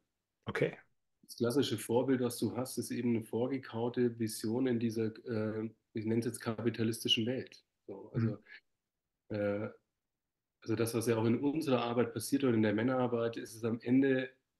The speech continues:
Speaker 2: die eigene Essenz zu finden und daraus eine Vision zu kreieren oder sie wird dir einfach geschenkt auf dem Weg. Da gibt's verschiedene Möglichkeiten,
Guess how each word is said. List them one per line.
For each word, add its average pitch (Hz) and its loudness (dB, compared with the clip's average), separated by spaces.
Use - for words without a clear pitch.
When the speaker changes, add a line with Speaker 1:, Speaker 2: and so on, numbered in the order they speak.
Speaker 2:
die 131 4
eigene 120 4
Essenz 139 -2
zu 143 -2
finden 147 2
und 117 2
daraus 117 0
eine 107 0
Vision 113 2
zu - -8
kreieren 127 -2
oder 117 0
sie 110 0
wird 117 -2
dir 117 2
einfach 110 -4
geschenkt 120 0
auf 98 -6
dem 104 -2
Weg. 117 0
Da - -8
gibt's - -8
verschiedene 107 2
Möglichkeiten, 113 0